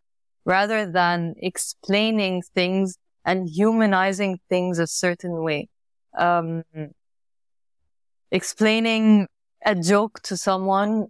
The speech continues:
who doesn't understand anything, but humanizing that joke, but it takes time, takes effort, and it takes time. So they're like, "Huh, okay." So they understand. It's like, "Oh, Egypt is a mosaic. It's, it's, it's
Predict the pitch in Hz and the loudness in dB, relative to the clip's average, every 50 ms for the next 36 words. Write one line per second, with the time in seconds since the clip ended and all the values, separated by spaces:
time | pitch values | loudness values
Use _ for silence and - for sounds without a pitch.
0 | _ - 175 190 185 190 175 196 196 190 185 180 175 - - 185 185 185 - 170 | _ -6 -4 -2 -2 0 0 0 0 0 0 -2 -4 -2 -2 -2 -2 0 -2 -2
1 | 185 185 185 - 220 208 202 170 180 - - - - 214 226 226 226 226 208 208 | -2 -2 -2 0 0 0 0 0 -2 -2 -4 -2 2 2 2 4 2 2 2 2
2 | 208 214 202 214 233 214 202 196 180 170 160 151 160 196 190 208 247 - - - | 2 0 0 -2 -4 -2 -2 -2 -2 -2 -4 -2 0 2 2 2 0 0 -4 -12
3 | - - _ _ _ _ _ _ _ 180 202 202 214 214 - - 226 233 226 - | -18 -18 _ _ _ _ _ _ _ 0 2 2 2 -2 0 0 0 0 0 -4
4 | - - 233 202 185 165 160 - 208 - _ _ _ _ _ _ _ _ _ _ | -4 -2 0 0 0 -2 -4 -8 -12 -16 _ _ _ _ _ _ _ _ _ _
5 | _ 175 180 202 - - - _ _ _ _ _ - - 190 - - 240 254 269 | _ -2 -2 -2 -4 -8 -12 _ _ _ _ _ -2 0 0 0 0 0 0 0
6 | - _ _ _ _ 170 175 170 170 - - 196 214 - - - 196 185 180 175 | -2 _ _ _ _ 0 0 0 0 0 0 -2 -2 -2 -4 -2 -2 -2 -2 -4
7 | - - 180 175 170 180 180 170 175 175 - - _ _ _ _ _ _ 247 233 | -6 -4 -4 -4 -2 -2 -2 -2 -2 -4 -6 -8 _ _ _ _ _ _ -2 -2
8 | 202 - _ _ _ _ _ _ _ _ - 170 160 - 180 170 190 226 220 - | -2 -4 _ _ _ _ _ _ _ _ -6 -6 -2 0 0 0 0 0 -2 -6
9 | _ _ _ _ _ _ _ - - - 190 190 185 190 190 190 190 190 185 180 | _ _ _ _ _ _ _ -4 -2 0 0 2 2 2 2 2 2 0 0 -2
10 | - - - 233 220 175 147 151 180 - _ _ _ _ _ 175 170 - - 190 | -2 0 0 0 0 0 -4 -8 -12 -14 _ _ _ _ _ -6 -4 0 0 0
11 | 185 180 - - - - _ - 226 233 233 214 175 - - _ _ _ _ _ | 0 0 -4 -10 -18 -10 _ 0 2 4 4 2 0 -2 -6 _ _ _ _ _
12 | _ _ - 190 196 180 196 208 202 - - 202 190 190 196 196 196 202 202 180 | _ _ -2 -2 0 0 0 -2 -2 -2 -2 -2 -2 0 0 2 2 2 2 2
13 | 214 226 240 196 165 - _ - 175 - - - - - _ - 190 - - - | 2 2 2 0 -2 -4 _ -6 -6 -6 -6 -14 -20 -8 _ -4 -4 -4 -4 -12
14 | - _ _ _ _ _ _ - 202 185 - - - - | -16 _ _ _ _ _ _ -6 -4 -4 -2 -4 -6 -6